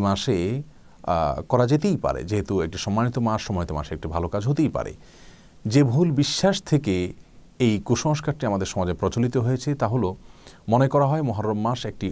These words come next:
অপয়া মাস, এই সময়টি খুব খারাপ সময়, যার কারণে এই সময় বিবাহ শাদী করা উচিত নয়। এটা শোকের মাস, যার কারণে শোকের মাসে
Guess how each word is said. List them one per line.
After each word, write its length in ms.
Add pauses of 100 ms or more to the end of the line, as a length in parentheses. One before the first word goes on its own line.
(160)
অপয়া 400
মাস, 180 (760)
এই 80
সময়টি 500 (100)
খুব 120 (140)
খারাপ 240 (140)
সময়, 280 (360)
যার 180
কারণে 200
এই 80
সময় 240
বিবাহ 240
শাদী 240
করা 120 (100)
উচিত 180 (140)
নয়। 160 (260)
এটা 200
শোকের 280
মাস, 220 (120)
যার 140
কারণে 220
শোকের 260
মাসে 140